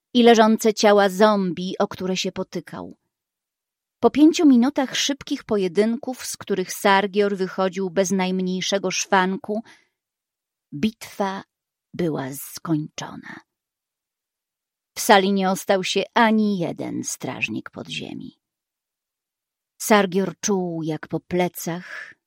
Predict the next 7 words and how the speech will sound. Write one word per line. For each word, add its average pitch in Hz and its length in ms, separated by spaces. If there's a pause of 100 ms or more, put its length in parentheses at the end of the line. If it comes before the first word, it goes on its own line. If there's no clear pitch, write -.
(160)
i 156 80 (140)
czole 151 560 (800)
spływa 175 680
mu 131 160
pot, - 580 (680)
Dostał 185 400
zadyszki, 170 920